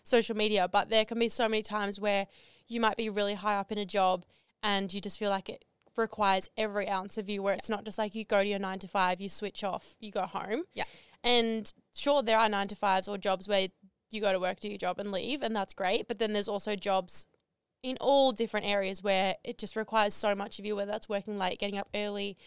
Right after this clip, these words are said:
Speaker 1: putting in more effort than what you're getting paid for or stuff like that. And so it's really important to understand when you're putting in too much.
Speaker 2: Yep.
Speaker 1: But, like, you can still put in that effort whilst taking time for yourself. And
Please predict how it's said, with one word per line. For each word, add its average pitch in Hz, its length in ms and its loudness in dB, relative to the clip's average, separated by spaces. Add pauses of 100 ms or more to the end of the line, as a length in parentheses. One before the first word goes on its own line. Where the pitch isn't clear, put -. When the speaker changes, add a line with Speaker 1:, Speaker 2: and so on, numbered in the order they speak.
(380)
Speaker 1:
putting 269 220 4
in 254 100 4
more 233 180 4
effort 226 240 0
than 220 120 0
what 214 100 0
you're 220 60 -6
getting 220 200 -2
paid 214 280 -4
for 202 260 0
or 208 60 0
stuff 202 200 -4
like 214 160 -2
that. 202 240 4
And 208 120 -6
so 226 120 0
it's 214 160 -2
really 220 400 -2
important 214 460 -2
to - 80 -6
understand 202 640 -4 (520)
when 208 760 2 (300)
you're 226 140 -2
putting 220 380 0
in 208 500 -4 (440)
too 233 240 0
much. 311 500 -4 (100)
Speaker 2:
Yep. - 140 -12 (320)
Speaker 1:
But, 233 120 0
like, 233 300 6 (220)
you 233 160 -6
can 311 120 0
still 285 180 0
put 262 160 2
in 254 80 2
that 226 140 2
effort 214 260 -2
whilst 214 220 -2
taking 208 260 -4
time 202 240 -6
for 208 60 -8
yourself. 202 480 -4
And 214 420 -6